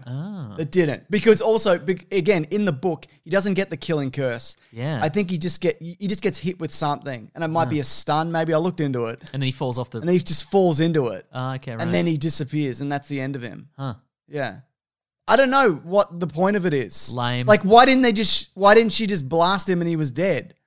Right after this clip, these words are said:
Speaker 2: Why did he have to go through that? It
Speaker 1: Yeah.
Speaker 2: doesn't make any s-, what, why?
Speaker 1: I don't
Speaker 2: You see what I'm
Speaker 1: know.
Speaker 2: saying? It's an extra layer of lore for
Speaker 1: Yes.
Speaker 2: nothing. It doesn't,
Speaker 1: Yes.
Speaker 2: doesn't do anything.
Speaker 1: Yes.
Speaker 2: And he's definitively dead as well. Anyway,
Speaker 1: Yeah.
Speaker 2: whatever.
Speaker 1: <laughs>
Speaker 2: Uh, that Dumbledore fight's pretty good.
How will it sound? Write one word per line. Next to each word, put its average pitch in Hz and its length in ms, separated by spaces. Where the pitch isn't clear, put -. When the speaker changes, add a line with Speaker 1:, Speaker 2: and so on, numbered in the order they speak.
Speaker 2:
Why 185 200
did 196 80
he 190 80
have 190 180
to 185 80
go 170 220
through 165 280
that? 135 220
It 160 80
Speaker 1:
Yeah. 214 60
Speaker 2:
doesn't 208 160
make 202 200
any 202 120
s-, - 160
what, 220 240
why? 180 500
Speaker 1:
I 117 160
don't 156 120
Speaker 2:
You 190 60
see 254 100
what 349 80
I'm 262 60
Speaker 1:
know. 147 60
Speaker 2:
saying? 247 280
It's 214 80
an 240 80
extra 254 300
layer 214 240
of 180 100
lore 381 400
for 202 80
Speaker 1:
Yes. 185 120
Speaker 2:
nothing. 196 380
It 135 60
doesn't, 403 180
Speaker 1:
Yes. 392 500
Speaker 2:
doesn't 208 160
do 202 160
anything. 190 460
Speaker 1:
Yes. 196 600
Speaker 2:
And 240 140
he's 247 140
definitively 220 720
dead 156 360
as 127 160
well. 156 280
Anyway, 131 200
Speaker 1:
Yeah. - 80
Speaker 2:
whatever. 110 400
Speaker 1:
<laughs> - 140
Speaker 2:
Uh, 190 400
that 247 200
Dumbledore 190 440
fight's 123 300
pretty 120 240
good. 127 220